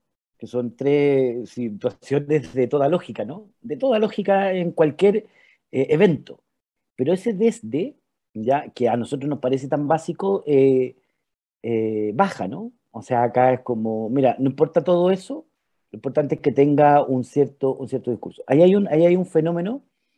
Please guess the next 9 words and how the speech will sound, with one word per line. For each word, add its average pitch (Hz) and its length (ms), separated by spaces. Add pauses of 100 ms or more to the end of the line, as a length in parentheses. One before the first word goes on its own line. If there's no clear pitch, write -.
(140)
¿ya? 131 320
Que 139 100
a - 20
mí 151 160
me 156 140
llama 143 200
la 139 80
atención, 107 600 (640)
¿ya? 107 320